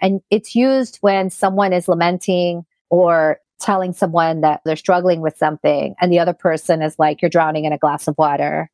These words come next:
You know, you're making a big deal about something that's not so big. But the idea with Cara is that the things that she's going through and the things that her neighbors are going through are actually really big things. I mean, they're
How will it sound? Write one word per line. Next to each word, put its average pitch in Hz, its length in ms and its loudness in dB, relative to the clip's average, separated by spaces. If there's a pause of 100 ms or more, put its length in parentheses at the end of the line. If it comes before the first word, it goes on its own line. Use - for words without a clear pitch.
(360)
You 180 80 4
know, 175 100 4
you're 170 160 2
making 180 380 0
a 165 40 2
big 160 200 -2
deal 165 180 2
about 156 240 -2
something 156 240 -2
that's 147 220 -2
not 151 120 -4
so 151 180 0
big. 151 340 0 (100)
But 202 320 0 (200)
the 214 300 2 (120)
idea 254 340 2
with 240 240 -4
Cara 208 480 0
is 208 160 -4
that 202 200 0
the - 80 -2
things 285 260 0
that 294 220 0
she's 254 340 0
going 269 300 2
through 202 240 0
and 180 140 -2
the 180 60 2
things 190 260 -4
that 190 140 2
her 180 140 0
neighbors 208 320 0
are 240 60 0
going 175 260 2
through 202 140 -2
are 240 120 4
actually 359 240 -2
really 214 300 2
big 208 240 -2
things. 202 380 -2
I 185 40 2
mean, 185 200 0
they're 180 260 0